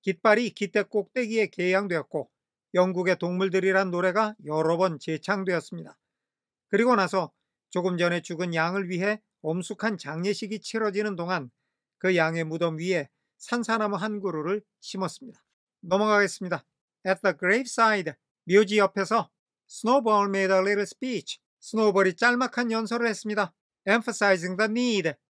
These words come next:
또 분사구문이네요. 필요성을 강조하면서 for all animals to be ready. 여기 need에 직접 연결되는 말은 to be ready입니다.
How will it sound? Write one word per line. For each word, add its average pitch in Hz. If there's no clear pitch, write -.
또 277
분사구문이네요. 220
필요성을 247
강조하면서 208
for 165
all 220
animals 226
to 220
be 220
ready. 208
여기 226
need에 240
직접 233
연결되는 226
말은 233
to 285
be 262
ready입니다. 208